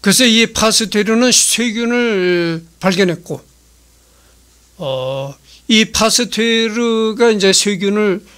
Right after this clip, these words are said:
어, 미생물을 발견했고요. 그 세균학이 상당히 그, 그런 거죠.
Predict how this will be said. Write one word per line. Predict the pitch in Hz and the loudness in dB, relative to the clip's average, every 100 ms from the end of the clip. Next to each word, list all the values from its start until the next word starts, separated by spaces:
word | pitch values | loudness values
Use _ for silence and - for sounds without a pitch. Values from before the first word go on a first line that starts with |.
| _ - | _ -6
어, | 165 156 156 151 147 - _ _ | -2 -2 -2 -2 -6 -10 _ _
미생물을 | 196 165 214 196 190 185 | 0 2 2 4 2 2
발견했고요. | 185 165 170 160 170 143 151 190 _ _ _ _ _ _ _ _ - _ _ _ _ | 0 0 -2 -2 -4 -6 -8 -12 _ _ _ _ _ _ _ _ -20 _ _ _ _
그 | 185 175 170 170 | 0 2 2 0
세균학이 | 180 - 214 214 220 214 214 | 0 0 0 0 2 2 0
상당히 | - 233 208 214 214 202 | 0 -2 -2 0 0 -2
그, | 196 175 160 | -2 -4 -4
그런 | - 175 170 190 196 | -6 -6 -6 -6 -8
거죠. | 190 - 147 | -8 -8 -10